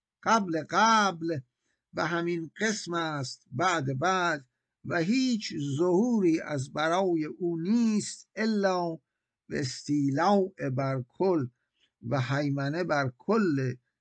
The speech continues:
ذرات ما یذکر بهی اسم شیء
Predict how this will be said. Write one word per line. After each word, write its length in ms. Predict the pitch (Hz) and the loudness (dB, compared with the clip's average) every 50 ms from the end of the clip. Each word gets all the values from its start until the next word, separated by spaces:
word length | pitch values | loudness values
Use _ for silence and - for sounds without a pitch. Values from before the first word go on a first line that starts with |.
| _ _ - | _ _ -8
ذرات 1000 | 123 117 117 123 151 151 147 139 135 135 156 180 202 208 196 190 170 139 - - 135 131 123 120 _ _ _ _ _ - | -6 -6 -2 -2 -2 -2 -2 -2 -4 -2 0 2 4 4 4 2 0 -4 -4 -4 -2 -2 -2 -4 _ _ _ _ _ -6
ما 380 | 123 131 151 156 147 139 131 127 | -4 -2 -2 -2 -2 -2 -2 0
یذکر 760 | 123 127 160 208 226 202 180 - - - 151 131 127 123 120 | 2 2 4 4 2 2 0 -4 -8 -4 0 2 2 2 0
بهی 580 | 117 123 135 147 143 160 208 233 240 240 220 _ _ _ _ _ _ _ - | -2 -6 -4 -2 0 2 4 2 2 0 -2 _ _ _ _ _ _ _ 0
اسم 380 | 185 190 185 - - 151 156 | 0 0 0 0 -6 -6 -4
شیء 500 | 151 127 - 165 165 160 151 135 123 120 | -4 -4 -2 -2 -2 0 0 -2 -2 -4